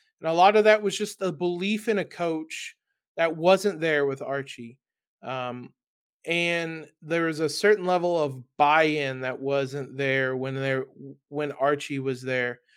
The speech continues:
which I'm sure most of you guys saw. Shout out to Archie Miller for landing at Rhode Island, where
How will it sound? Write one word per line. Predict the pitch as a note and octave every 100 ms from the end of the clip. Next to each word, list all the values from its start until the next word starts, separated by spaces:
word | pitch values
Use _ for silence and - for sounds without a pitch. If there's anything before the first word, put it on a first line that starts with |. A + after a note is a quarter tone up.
| _ _ _
which | D#3+ D#3 D3 - - - _ _ _ _ _ _ - -
I'm | D#3
sure | - E3+
most | D#3+ D#3+
of | D#3
you | D#3
guys | D3 C#3 -
saw. | D3+ C#3+ C3+ C3+ _ _ _ _
Shout | - E3+ D#3+
out | D#3
to | D#3+
Archie | B2+ D3 D#3+
Miller | D3 D3+ D3+ D#3
for | D3 D3+ C#3
landing | C3 C#3 D3 C#3+ D3 D3 D3
at | C3 C#3 C3
Rhode | C3+ C#3
Island, | C3+ D3 D#3 D#3 D#3
where | D3 C#3 C3 C3 B2+